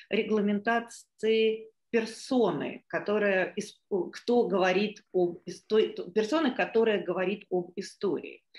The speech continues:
Совсем недавно в России разразился ещё один скандал, связанный всё с той же многострадальной писательницей Гузель Яхиной. А, и на этот раз скандал был связан,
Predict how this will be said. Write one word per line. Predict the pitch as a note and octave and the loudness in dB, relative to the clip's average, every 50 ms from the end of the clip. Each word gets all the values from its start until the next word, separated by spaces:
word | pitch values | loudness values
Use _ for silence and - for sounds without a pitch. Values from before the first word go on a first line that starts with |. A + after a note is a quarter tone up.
| - - - - | -18 -16 -16 -6
Совсем | - A3 A3 G#3+ - C#4+ C4 B3 G3+ - - | -2 -2 -2 -2 0 0 2 2 2 0 -2
недавно | - F#3 G3+ G#3 G3 G#3+ C4 E4 G4+ G4 F4 E4+ D#4 D4 C4 A#3+ G3+ G3+ - F3+ - - | -4 -2 0 0 0 0 0 0 0 0 0 0 0 2 2 2 0 0 -4 -12 -14 -6
в | G3 G#3 G#3 G#3 G3+ F#3+ F#3 F3+ | -4 -2 0 2 2 0 0 -2
России | F#3 F#3 - - - C4 C#4 D4+ C#4+ C4 A3+ | -2 -4 -6 -10 -6 -2 0 0 2 0 0
разразился | G3 G3 F3+ F#3 F#3+ F#3+ F#3 F3+ G#3+ G#3+ G3+ - - - F#3 F3+ - - _ _ _ _ - | -2 -2 -6 -6 -6 -6 -4 -2 -2 -2 -4 -4 -6 -6 -6 -6 -6 -10 _ _ _ _ -12
ещё | G3+ G#3 - - - F#3+ | -10 -8 -6 -4 -2 -2
один | E3 D3+ D3 D3 D3+ | -2 -2 -4 -6 -10
скандал, | D#3 - - E3 E3 D#3 C3 C#3+ C#3 - | -12 -10 -10 -10 -8 -6 -6 -6 -6 -6
связанный | - - - E3 D#3+ D#3 D3 D3+ C#3+ D3+ D#3 D3+ - - - - _ | -10 -8 -6 -4 -4 -4 -4 -6 -10 -10 -10 -10 -10 -12 -16 -20 _
всё | - - - F#3+ | -14 -6 -4 -4
с | F#3 - | -4 -2
той | - G3+ F#3+ F3+ | 0 2 2 2
же | E3 D#3+ E3 D3+ | 2 2 0 -2
многострадальной | D#3 E3 E3+ E3+ E3+ F3 E3+ - F3+ F3+ F3+ F3+ F#3 F3+ E3+ D#3+ D#3+ D#3 D#3 | -2 -4 -6 -6 -6 -6 -6 -4 -2 -2 -2 0 0 0 0 0 -2 -4 -6
писательницей | - E3+ - - F3 D#3+ D3 - D3+ D3+ D#3 - - - - C#3+ | -6 -8 -8 -4 -2 -2 -2 -4 -8 -10 -10 -10 -10 -10 -10 -8
Гузель | E3 E3 - - - D#3 | -8 -8 -6 -6 -6 -4
Яхиной. | F3+ A3 C#4+ G#4 A4 A4 G#4+ F#4+ F4+ F4+ F#4 F4+ F4 E4+ - - - - - _ - | -2 -2 0 2 0 0 -2 -4 -4 -2 -2 -2 -4 -6 -10 -16 -16 -16 -16 _ -2
А, | - G3+ G3+ G3+ G3 G3 F#3+ F#3+ F#3 - - - _ - | 2 2 4 4 4 4 2 2 2 0 -2 -6 _ -8
и | - G#3+ A3 A3+ A3 A3 G#3+ G#3 - - | -6 -4 -2 0 0 2 2 2 2 2
на | G3+ G3+ A3 | 0 2 2
этот | C#4 F4 F4+ F4 E4 | 2 2 2 0 0
раз | D4+ D4 C4+ C#4 | 0 -2 -2 -4
скандал | - - A3 G3+ G3+ G3+ G3+ A#3+ C4 C4+ C#4+ A3+ | -6 -6 -4 -4 -2 -2 -2 -2 -2 0 -2 -2
был | - G#3+ G3+ | -4 -4 -4
связан, | G3+ - - G#3 G3+ G3 - F3 F3 F3 - | -4 -6 -2 -2 -2 -2 -2 -4 -8 -8 -10